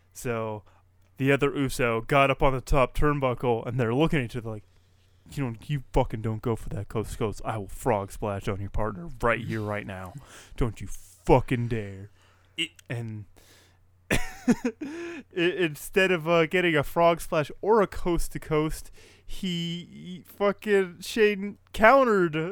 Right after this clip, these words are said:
Speaker 1: the, the frog splash by just, like, diving into his ankles with his feet. I feel like it was meant to be, like, upper body area, 'cause that's kind of where they were selling it, but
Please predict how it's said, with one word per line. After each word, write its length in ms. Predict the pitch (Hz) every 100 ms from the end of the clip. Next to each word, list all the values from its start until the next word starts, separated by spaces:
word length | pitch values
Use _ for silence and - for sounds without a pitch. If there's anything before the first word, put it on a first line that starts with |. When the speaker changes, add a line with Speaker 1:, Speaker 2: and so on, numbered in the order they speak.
| 190
Speaker 1:
the, 420 | 175 170 156 - 147
the 140 | 165
frog 420 | - 185 185 208
splash 360 | - 160 143 -
by 140 | 156
just, 200 | 143 -
like, 180 | 143 120 117 117 _ _ _ _ -
diving 520 | 170 170 165 165 156
into 520 | 156 156 151 156 135
his 300 | 135 120 - -
ankles 440 | 135 127 123 113
with 180 | 120 120
his 180 | 110 -
feet. 340 | 117 98 - - - - - -
I 80 | 127
feel 200 | 190 214
like 160 | 196
it 40 | 170
was 120 | 131
meant 220 | 147 180
to 40 | -
be, 140 | 180
like, 400 | 156 127 117 - _ _ _ _ _ -
upper 280 | 156 175 143
body 540 | 123 131 226 254 240
area, 680 | 247 285 285 311 302 311 - - _ -
'cause 160 | 156 135
that's 400 | 135 - - - - -
kind 220 | 151 143
of 100 | 139
where 160 | 139 147
they 140 | 143
were 160 | 131 117
selling 420 | - 185 214 226
it, 340 | 262 311 277 - - _ _ 143
but 520 | 143 147 135 127